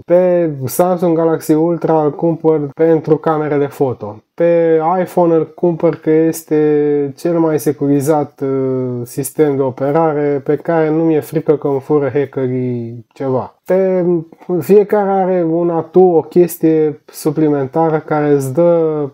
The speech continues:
acea senzație de confort la achiziție. E, ăsta are dotări bune, este ok per total, dar cinci mii este un preț mare pentru el. Și varianta de top șaisprezece cu cinci sute doisprezece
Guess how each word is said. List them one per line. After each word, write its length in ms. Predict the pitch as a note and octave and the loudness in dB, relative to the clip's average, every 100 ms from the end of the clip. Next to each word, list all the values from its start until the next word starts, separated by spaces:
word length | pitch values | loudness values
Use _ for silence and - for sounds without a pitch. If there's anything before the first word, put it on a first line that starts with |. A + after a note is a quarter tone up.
| _ | _
acea 400 | C3+ C3+ - D#3+ | -12 -10 -2 -2
senzație 800 | D#3 C#3 C#3 D#3 D3+ D3 C3 A#2 | 0 0 2 0 0 0 -2 0
de 540 | C#3+ D3+ C#3+ C#3 C3 B2+ _ | 2 2 2 -2 -6 -12 _
confort 640 | - C#3 C#3 - E3 C#3 C#3+ | -4 -2 0 2 2 2 -2
la 120 | C#3 | -2
achiziție. 640 | B2+ C#3+ C3 B2+ - G#2 - | -2 -4 -4 -4 -8 -16 -2
E, 180 | F3+ E3+ | 2 4
ăsta 520 | G#3+ A3 G#3+ F#3+ - | 2 0 0 0 -2
are 320 | - A3+ B3+ | -2 0 2
dotări 460 | G#3+ G#3 F#3+ G#3 F#3+ | 2 2 0 -2 0
bune, 280 | E3+ A#3 A3 | 2 2 2
este 440 | G3+ G#3+ G#3+ - | 4 4 2 0
ok 420 | G3 - G#3+ G#3+ G3 | 0 0 0 0 2
per 180 | F#3 | 0
total, 500 | E3+ F3 E3+ G#3+ G#3 | 2 0 2 -2 0
dar 360 | F#3 F#3+ F#3+ F3+ | 2 0 0 -4
cinci 320 | - F#3 F#3 F3 | -2 0 0 0
mii 240 | F3+ F3 | 0 0
este 220 | E3 - | -2 -2
un 80 | D#3 | -2
preț 280 | D3+ D#3+ D#3 | 2 0 2
mare 240 | D3+ D3 | -4 -4
pentru 340 | C3 C#3 B2+ B2+ | -4 -6 -4 -6
el. 220 | A2+ A#2 _ _ | -6 -10 _ _
Și 140 | _ D3+ | _ 0
varianta 540 | D#3+ D#3 E3 E3 D3+ | 2 2 -2 0 2
de 120 | D3 | 2
top 260 | D3 E3 D3+ | 2 0 0
șaisprezece 420 | - D3+ D3 C#3+ | 0 0 0 -4
cu 140 | B2+ | -6
cinci 220 | B2+ C#3+ C#3+ | -4 -4 -4
sute 140 | C3+ | -4
doisprezece 640 | B2+ C#3+ C3+ - C#3 B2+ | 0 0 0 -6 -6 -6